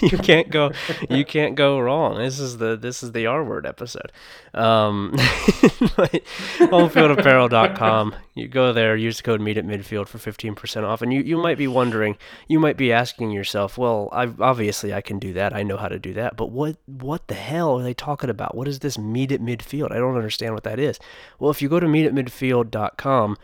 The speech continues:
um, it, you'll know, you'll figure it out. It's not,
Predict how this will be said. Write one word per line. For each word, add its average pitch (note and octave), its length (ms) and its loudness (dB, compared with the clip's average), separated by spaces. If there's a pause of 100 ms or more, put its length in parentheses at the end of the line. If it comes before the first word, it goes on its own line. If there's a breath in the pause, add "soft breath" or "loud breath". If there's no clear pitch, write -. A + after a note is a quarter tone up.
(340 loud breath)
um, G#2+ 540 0
it, A2+ 240 -4
you'll A#2 260 -4
know, A#2+ 440 0
you'll A2+ 140 -4
figure A2 320 -2
it A2 60 0
out. G2+ 320 -2
It's G#2+ 260 -4
not, A2 240 0